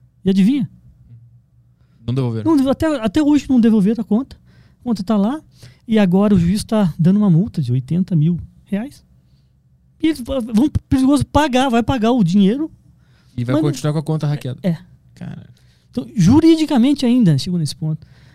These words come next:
Speaker 1: Imagina nesse caso aqui. Então
Speaker 2: São muito poderosos, né, essas
Speaker 1: São muito
Speaker 2: empresas.
Speaker 1: fortes. Não,
Speaker 2: Nossa.
Speaker 1: meu Deus.
Speaker 2: Mais uma aí?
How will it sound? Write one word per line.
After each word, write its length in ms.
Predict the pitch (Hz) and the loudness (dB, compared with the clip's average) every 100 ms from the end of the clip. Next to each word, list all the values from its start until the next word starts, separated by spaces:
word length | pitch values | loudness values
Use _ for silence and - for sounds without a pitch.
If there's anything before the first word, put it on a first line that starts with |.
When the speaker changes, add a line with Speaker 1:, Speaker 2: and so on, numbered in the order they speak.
| - | -4
Speaker 1:
Imagina 260 | 151 196 233 | -2 0 -2
nesse 200 | 208 - | -4 -8
caso 260 | 240 214 185 | -6 -6 -6
aqui. 220 | - 135 - - | -6 -8 -8 -4
Então 280 | 180 226 - - - - | -2 -2 -4 -10 -16 -12
Speaker 2:
São 160 | 151 | -4
muito 180 | 139 143 | -2 -4
poderosos, 480 | 175 180 123 117 101 | -6 -6 -4 -4 -4
né, 120 | 98 | -8
essas 220 | 98 107 | -10 -10
Speaker 1:
São 120 | 98 160 | -4 -2
muito 120 | 135 101 | -2 -4
Speaker 2:
empresas. 160 | 113 | -6
Speaker 1:
fortes. 220 | 110 - | -10 -8
Não, 100 | 139 104 | -6 -4
Speaker 2:
Nossa. 260 | 117 117 | -4 -6
Speaker 1:
meu 80 | 120 | -6
Deus. 160 | 143 - - _ _ _ _ _ _ _ _ _ _ _ _ 110 | -8 -14 -18 _ _ _ _ _ _ _ _ _ _ _ _ -8
Speaker 2:
Mais 220 | 107 117 | -4 -2
uma 140 | 123 147 | 0 0
aí? 140 | 220 | -2